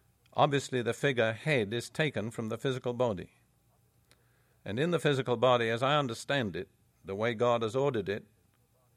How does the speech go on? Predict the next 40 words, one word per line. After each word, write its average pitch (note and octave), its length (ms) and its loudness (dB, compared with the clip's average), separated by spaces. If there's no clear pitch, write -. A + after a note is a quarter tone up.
decision B2 640 -2
and A#2 140 -4
direction A2+ 720 0
come C#3 260 -2
from B2+ 220 -8
the B2+ 100 -2
head. A2 320 -8
Through E3 260 2
the D3 100 2
nervous D3 360 4
system A2+ 540 -4
and A2+ 160 -2
in A2 80 -2
other B2+ 220 0
ways, G#2+ 440 -2
all E3 320 4
parts D3 380 0
of B2 100 -4
the B2 80 2
body G#2 400 0
can A2 260 -6
communicate A#2+ 800 -2
with G#2 220 -10
the A2+ 140 -4
head. A2+ 320 -8
And A2 160 -4
every E3+ 260 2
part C3+ 260 0
of G#2+ 100 -6
the G#2 80 -4
body G#2+ 320 0
has B2+ 180 -4
a A2 60 -6
legitimate C3+ 560 -4
right B2 360 -4
to - 80 -10
communicate B2+ 640 -4
with - 160 -10
the - 80 -4
head. A#2 320 -6